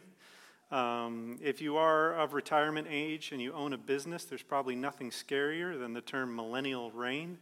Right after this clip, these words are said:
Um, don't worry, millennials, you'll be fine. They said the same thing about us. Um, so what's going on with this thousand years? Now, it could be a literal thousand years. I don't know. There are,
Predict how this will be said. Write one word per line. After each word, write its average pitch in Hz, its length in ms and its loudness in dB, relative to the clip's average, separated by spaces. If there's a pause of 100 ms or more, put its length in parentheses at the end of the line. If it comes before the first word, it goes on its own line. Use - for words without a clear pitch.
(680)
Um, 120 640 4 (640)
don't 147 120 4
worry, 143 140 8
millennials, 135 440 4
you'll 131 100 4
be 131 100 2
fine. 127 340 2
They 131 120 0
said 131 180 -2
the 131 100 -2
same 123 200 -6
thing 127 180 -6
about 127 220 -2
us. - 360 -8 (720)
Um, 120 480 8 (1120)
so 180 160 8
what's 226 180 12
going 196 240 8
on 165 220 8
with 127 80 0
this 135 200 2
thousand 156 360 8
years? 120 340 -2
Now, 156 160 10
it 190 180 8
could 220 160 6
be 208 100 4
a 196 40 8
literal 175 260 6
thousand 156 400 4
years. 151 220 0
I 156 100 4
don't 160 140 4
know. 156 140 4
There 165 160 6
are, 165 380 10